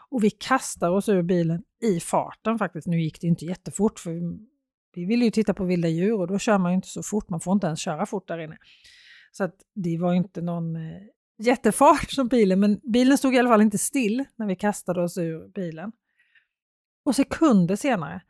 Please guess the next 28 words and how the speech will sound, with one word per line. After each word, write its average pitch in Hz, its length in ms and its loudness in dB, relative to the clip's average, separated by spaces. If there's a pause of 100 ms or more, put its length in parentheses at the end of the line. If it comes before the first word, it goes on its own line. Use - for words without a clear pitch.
(120)
så - 160 -2
är 185 160 0 (240)
hela 165 640 0 (140)
bilen 165 580 -2
ett 175 160 -14 (440)
eldinferno. 170 640 0
Den 220 160 4
är - 360 -2
helt 240 340 4
övertänd. 196 640 0 (1500)
Och 262 60 -8
vad 277 120 0
ska - 140 -4
vi 262 60 0
göra 226 140 2
nu? 269 120 -4 (1080)
När 233 80 0
man 233 140 4
är 214 120 4
på 240 120 0
safari 233 560 4
är 262 40 4
ju 202 120 2
grundregeln 185 800 2
att 202 220 0
aldrig 180 560 2
lämna 170 600 4
bilen. 165 520 4